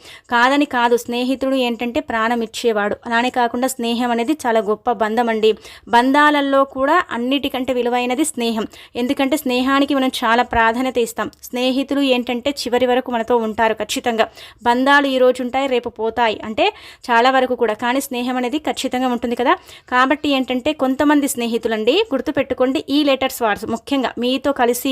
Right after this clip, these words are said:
ఈ లెటర్స్ వారు ఉన్నట్టయితే తప్పనిసరిగా అండి వీరు మీకు శత్రువులనే చెప్పొచ్చు. ఏ లెటర్ అంటే గనక ఏ లెటర్ వారు, అలానే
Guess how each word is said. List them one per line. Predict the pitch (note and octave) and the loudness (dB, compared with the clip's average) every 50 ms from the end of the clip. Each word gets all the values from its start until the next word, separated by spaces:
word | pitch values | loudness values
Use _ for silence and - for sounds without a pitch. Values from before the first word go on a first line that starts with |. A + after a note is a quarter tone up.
| B3+ A#3 | 0 0
ఈ | A#3 A3+ | 0 0
లెటర్స్ | A3+ A3 A#3+ A3+ - - B3 | 0 -2 -2 -4 -2 0 0
వారు | A#3+ A#3 A3+ A3 A3 | 2 2 2 0 0
ఉన్నట్టయితే | A3+ A#3 A3+ - G#3+ G#3+ G#3+ - F4 A4+ A#4+ - - - - - _ - | 0 -2 -2 -2 -4 -4 0 0 0 0 0 -2 -8 -20 -20 -10 _ -2
తప్పనిసరిగా | B3+ B3+ - _ - D#4 D#4 D#4+ D4+ - C#4+ C4+ B3+ B3+ B3+ | -2 -2 -2 _ 2 2 4 4 4 2 0 0 0 0 0
అండి | B3+ C4 C4+ A#3 B3 | 0 -2 -2 -2 -2
వీరు | B3+ C4 C4+ C4+ C4 B3+ | -2 -2 0 0 -2 -2
మీకు | B3 B3+ A#3 - | -2 -4 -4 0
శత్రువులనే | B3 A#3 A#3 - D4+ D4 C#4+ C#4 C#4 C4+ C4+ - B3 | 0 0 0 0 -2 0 2 2 0 0 -2 -4 -6
చెప్పొచ్చు. | G3 - - G#3 - - - G#3 - _ - - - - - A#3+ B3+ | -6 -4 -4 -6 -4 -4 -6 -6 -8 _ -20 -20 -12 -2 2 4 4
ఏ | C#4 D4+ | 6 4
లెటర్ | D#4 D4 D4 C#4 C#4 C4+ | 2 0 0 -2 -2 -2
అంటే | B3+ C4+ B3+ B3 | -2 -2 -2 -2
గనక | A#3+ A#3+ D#4 D4+ - _ - B3 C4 | -2 -2 -2 -4 -4 _ 0 2 2
ఏ | C4+ C#4+ D4 | 2 2 2
లెటర్ | D4 C#4+ D4 C#4+ C#4 C4+ C4+ | 0 -2 -2 -2 0 2 2
వారు, | C4+ C4+ D#4+ F#4+ - - A#3+ | 2 2 2 -2 -4 -4 -2
అలానే | A#3+ A#3+ B3 C4 C#4+ | 0 0 0 0 0